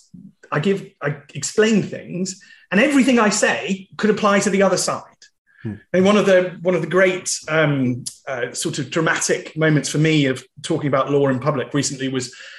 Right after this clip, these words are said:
Speaker 1: um, was over Partygate,
Speaker 2: Hmm.
Speaker 1: where I categorically do not think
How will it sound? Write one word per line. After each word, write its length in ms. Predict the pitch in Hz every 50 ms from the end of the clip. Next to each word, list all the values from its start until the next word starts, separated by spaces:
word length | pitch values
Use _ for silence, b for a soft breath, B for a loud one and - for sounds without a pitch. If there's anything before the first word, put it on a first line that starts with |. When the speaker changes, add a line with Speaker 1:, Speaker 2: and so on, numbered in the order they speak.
| B B B
Speaker 1:
um, 400 | 143 143 143 139 139 139 139 151 -
was 140 | 143 151 170
over 180 | 170 156 170
Partygate, 480 | 160 - 254 254 - - - 117 - - - - - - _ _ _ _ - - _ _ -
Speaker 2:
Hmm. 120 | - 117 123
Speaker 1:
where 140 | 170 160
I 140 | 165 165 170
categorically 720 | 165 - - 226 208 - 220 156 185 175 156 - - 139
do 180 | 135 160 151 147
not 220 | 143 135 139 -
think 280 | - 135 131 - -